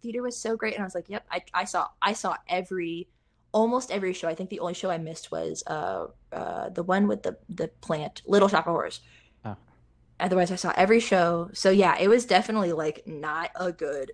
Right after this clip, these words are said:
Speaker 1: time. <laughs>
Speaker 2: Wow. You know, I, I mentor, uh, like, a bunch of high schoolers. Like, uh, one of them in particular goes to a high school here. And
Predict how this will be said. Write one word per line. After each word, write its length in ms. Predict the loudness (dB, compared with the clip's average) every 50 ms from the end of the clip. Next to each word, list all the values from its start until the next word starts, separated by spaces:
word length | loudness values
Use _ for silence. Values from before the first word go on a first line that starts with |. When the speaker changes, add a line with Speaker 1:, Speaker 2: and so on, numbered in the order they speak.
| _
Speaker 1:
time. 340 | -8 -6 -6 -6 -2 -2 -4 0 6
<laughs> 460 | 6 6 6 8 2 2 2 0 -10 -10 _ _ _ _ _ _ -8
Speaker 2:
Wow. 360 | -6 -4 -4 -4 -4 -6 -8 _ _ _ -20 -20 -14 _
You 80 | 2 4
know, 320 | 6 8 8 8 6 4 2
I, 500 | 2 4 4 4 4 0 -2 -4 -6 -10 _ _ _ _ _ _ _ _ _ _ _
I 120 | -4 -4
mentor, 420 | -2 -2 -2 -4 -6 -6 -8 -8 -8
uh, 160 | -8 -8 -10
like, 180 | -10 -12 -12 -10
a 40 |
bunch 180 | -12 -12 -12 -12
of 60 | -12 -8
high 120 | -8 -8
schoolers. 600 | -8 -8 -10 -8 -8 -6 -4 -4 -4 -6 -6 -4
Like, 540 | -2 0 0 0 0 -2 -4 _ -14 -18 -2 6
uh, 180 | 8 8 8 8
one 220 | 8 8 8 8
of 80 | 8 6
them 100 | 4 2
in 140 | 0 -2 -2
particular 720 | -6 -8 -8 -10 -8 -6 -6 -4 -4 -4 -4 -4 -6 -6 _
goes 300 | -2 -2 -2 -2 -6 -8 -6
to 440 | -6 -4 -4 -4 -4 -4 -4 -6 -6 -8 -16 _ _ _ _
a 100 | 4 6
high 120 | 6 4
school 260 | 2 0 -2 -4 -4 -2
here. 420 | 0 0 2 2 2 2 0 -2 -6 -20 -20 -20 -20 -20 -20 _ _
And 400 | 8 8 8 8 8 6 4 0